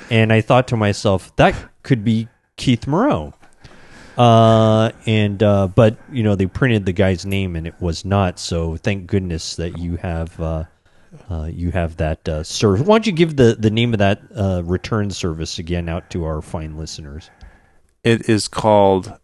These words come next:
Speaker 2: return saver dot com.
Speaker 1: Return saver dot com. I think you pay a little bit of a yearly fee to, to have this done. And, uh, according to Keith, it's, uh, it, it's very helpful if you do a lot of,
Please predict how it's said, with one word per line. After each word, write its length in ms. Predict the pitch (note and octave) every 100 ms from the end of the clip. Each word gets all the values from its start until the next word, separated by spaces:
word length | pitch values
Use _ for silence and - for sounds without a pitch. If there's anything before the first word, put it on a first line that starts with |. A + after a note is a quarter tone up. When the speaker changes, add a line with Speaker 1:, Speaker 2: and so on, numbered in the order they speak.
| _ _
Speaker 2:
return 640 | G2+ F#2 - - A#2 A#2+
saver 580 | A2 - G#2+ G#2 G2 G2
dot 320 | G2+ F#2 - -
com. 380 | - - - - _ - - _ _
Speaker 1:
Return 320 | G#2+ - D#3+
saver 360 | C#3+ D3+ C#3 C3+
dot 280 | B2+ B2+ -
com. 560 | - B2+ B2+ B2+ B2
I 80 | A2+
think 220 | G#2 A2+
you 60 | G#2+
pay 180 | - A2
a 80 | G#2
little 180 | A2
bit 220 | G#2+ G#2+ G2+
of 100 | F2+
a 220 | F2+ F2
yearly 400 | F#2 A2 G2 F2
fee 420 | - A#2 G#2+ G#2
to, 220 | G2 E2+
to 180 | E2 F2+
have 280 | G#2+ G2+ G2+
this 180 | F#2+ -
done. 340 | F#2+ F#2 F#2
And, 220 | F2 E2 - - - _ _ -
uh, 140 | F2
according 360 | E2+ - A2+ G2
to 60 |
Keith, 360 | F2 - G2+ G2
it's, 240 | E2 -
uh, 240 | F2 D#2+ E2+
it, 220 | - E2+ F#2
it's 240 | F2+ E2+
very 300 | F2 G2 F2+
helpful 600 | - A#2 - - G#2+ G#2
if 140 | F2+ -
you 60 |
do 200 | E2+ G2
a 20 | F#2+
lot 260 | F2 F#2
of, 160 | F2